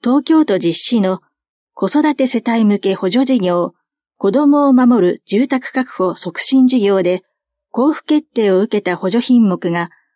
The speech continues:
本補助金の申請と重複した場合、補助対象外となります。品目が異なる場合は、本補助金の対象です。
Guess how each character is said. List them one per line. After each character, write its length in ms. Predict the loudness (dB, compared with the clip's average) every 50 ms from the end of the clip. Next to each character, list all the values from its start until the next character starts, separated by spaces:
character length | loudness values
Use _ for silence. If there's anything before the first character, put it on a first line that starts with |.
| _ _ _
本 300 | -4 0 2 2 2 0
補 160 | 0 -2 -2
助 140 | 0 -2 -2
金 260 | 0 0 2 2 2
の 100 | 2 2
申 240 | 0 0 0 0 0
請 280 | 0 0 -2 -2 -2 -2
と 200 | -2 -4 -4 -4
重 260 | -2 -2 -2 -2 -2
複 200 | -2 -2 -4 -4
し 80 | -4
た 160 | -2 -4 -4 -4
場 200 | -2 -4 -2 -2
合、 180 | -2 -2 -4 -6 _ _ _ _ _ _ _
補 120 | -6 -4 -2
助 140 | -2 0
対 200 | 0 0 0 0
象 220 | 0 0 0 0 0
外 240 | 2 2 2 2 0
と 100 | 0 -2
な 120 | 0 -2
り 100 | -2 -2
ま 140 | -2 -4 -4
す。 120 | -6 -10 _ _ _ _ _ _ _ _ _ _ _ _ _ _ _ _ _ _ _ _ _
品 280 | -8 -2 2 4 4 4
目 200 | 4 2 2 2
が 120 | 2 2
異 240 | 0 -2 -2 0 2
な 140 | 2 4 4
る 140 | 2 2 0
場 120 | 0 -2
合 140 | 0 0 0
は、 180 | 0 -2 -4 -6 _ _ _ _ _ _ _
本 240 | -2 0 0 0 0
補 140 | 0 -2
助 120 | -2 -2 -2
金 220 | 0 0 2 2
の 120 | 2 0 -2
対 200 | -4 -4 -6 -4
象 280 | -2 -2 0 0 0
で 140 | 0 0 -2
す。 160 | -4 -6 -16